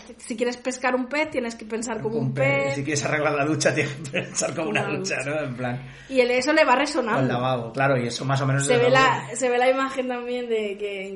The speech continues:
Speaker 1: está intentando arreglar la ducha y dice, <laughs> es que esta, este, este día, esta conversación también me parece muy divertida con Edith, que le dice, "Es que yo intento hacer una ducha y no puedo". Y dice, "Bueno, pero empieza por algo más pequeño, empieza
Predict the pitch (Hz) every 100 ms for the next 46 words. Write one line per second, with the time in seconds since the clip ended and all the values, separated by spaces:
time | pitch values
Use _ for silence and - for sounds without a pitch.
0 | 196 190 208 208 214 214 214 208 214 214
1 | 214 214 220 240 233 - 233 - - -
2 | 214 202 190 190 196 196 196 196 196 190
3 | - - 196 214 208 - - 277 311 320
4 | 285 277 302 262 262 285 277 262 240 247
5 | 269 254 233 220 220 233 208 214 202 208
6 | 214 202 175 175 185 196 185 180 185 180
7 | - - - - _ 226 220 220 220 -
8 | 233 269 277 285 277 277 247 214 233 247
9 | 277 240 214 190 214 202 202 190 254 247
10 | 202 208 226 226 214 185 185 175 254 247
11 | 233 214 214 226